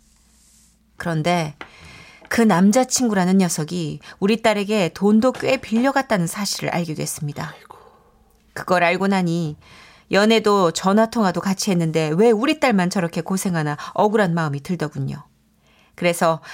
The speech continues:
Speaker 1: 내역서에 있는 번호로 전화를 해보았죠. 지금 거신 번호는 없는 번호라는 멘트가 나오더라고요. 결국엔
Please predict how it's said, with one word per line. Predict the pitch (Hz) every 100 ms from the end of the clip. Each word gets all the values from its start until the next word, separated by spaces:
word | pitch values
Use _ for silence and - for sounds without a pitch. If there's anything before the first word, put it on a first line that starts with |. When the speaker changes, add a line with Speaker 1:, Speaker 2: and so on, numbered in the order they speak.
| -
Speaker 1:
내역서에 | 185 196 196 196 185
있는 | 185 180
번호로 | 190 185 180 180
전화를 | 185 190 190 180
해보았죠. | 190 143 139 - - - _ _ _ _ _ - _ _ _ _
지금 | - 180 196 190
거신 | 175 160 - 160
번호는 | - 156 151 165 139 -
없는 | - 151 165 214 220
번호라는 | 208 190 156 143
멘트가 | 170 175 - 147
나오더라고요. | 147 143 127 139 - - - _ _ _ _ _ _ _ _ _ -
결국엔 | 190 180 196 156